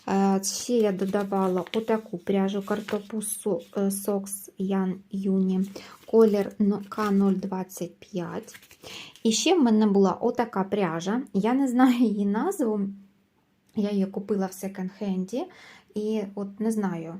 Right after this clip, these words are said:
ну, я підпалювала, вона повністю розсипається, тому я вирішила, що це саме шкарпеткова ниточка, по, е,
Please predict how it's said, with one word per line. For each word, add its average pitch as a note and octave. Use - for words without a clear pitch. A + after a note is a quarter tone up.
ну, G#3
я A3
підпалювала, A3+
вона G#3
повністю G3
розсипається, A3+
тому G#3+
я G#3+
вирішила, A3
що G3
це G3
саме G3
шкарпеткова G#3
ниточка, A#3+
по, G#3+
е, G3+